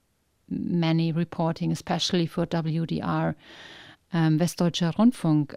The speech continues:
um, who came absolutely suddenly in a situation where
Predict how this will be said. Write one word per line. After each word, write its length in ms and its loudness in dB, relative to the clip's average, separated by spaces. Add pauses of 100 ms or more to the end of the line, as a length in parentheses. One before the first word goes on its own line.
um, 420 2 (640)
who 760 2 (320)
came 480 6 (800)
absolutely 640 2
suddenly 460 4
in 60 2
a 60 2
situation 760 -2
where 500 0